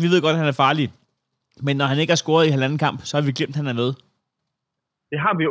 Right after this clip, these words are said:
Speaker 2: åbenbart ikke, siden jeg sidder og snakker om ham,
Speaker 1: Og
Speaker 2: og
Speaker 1: du
Speaker 2: han
Speaker 1: har
Speaker 2: har ikke
Speaker 1: ikke,
Speaker 2: scoret i
Speaker 1: du har
Speaker 2: halvanden.
Speaker 1: ikke. Og, altså, dig og dine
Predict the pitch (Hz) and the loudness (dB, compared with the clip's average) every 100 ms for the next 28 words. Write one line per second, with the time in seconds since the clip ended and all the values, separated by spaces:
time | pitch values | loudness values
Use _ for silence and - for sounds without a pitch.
0 | 190 196 147 139 170 190 180 160 185 151 | -2 -2 -2 -2 -4 -4 -4 -4 -2 -4
1 | 120 160 139 131 147 143 - 226 214 165 | -4 -4 -2 -2 -2 -2 0 2 2 2
2 | 135 151 143 139 123 208 151 151 - - | 0 -2 -2 0 2 2 2 -2 -6 -12
3 | 139 135 127 139 143 175 208 208 196 185 | -14 -12 -10 -8 -6 -2 -2 -2 -6 -6
4 | 185 | -8